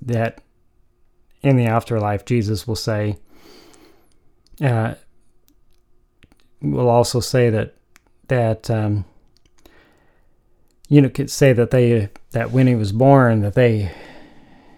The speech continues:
didn't want anything to do with him and they tried to kill him, or that when he was born and nobody wanted him, they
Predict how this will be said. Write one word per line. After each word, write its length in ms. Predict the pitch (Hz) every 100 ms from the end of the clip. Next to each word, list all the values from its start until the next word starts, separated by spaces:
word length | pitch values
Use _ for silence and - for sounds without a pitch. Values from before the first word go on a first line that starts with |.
| -
didn't 300 | - 127 123
want 200 | 107 120
anything 320 | 123 117 127 120
to 60 |
do 140 | 113 127
with 160 | 120
him 140 | 120 107
and 80 |
they 80 | 107
tried 260 | 107 123 117
to 60 |
kill 220 | - 147 131
him, 200 | 104 101
or 320 | 113 110 107
that 140 | 107
when 140 | 113 117
he 80 | 110
was 140 | 101
born 360 | 110 123 123 107
and 100 | 104
nobody 320 | 113 110 113
wanted 340 | 113 131 120
him, 200 | 104 101
they 220 | 110 110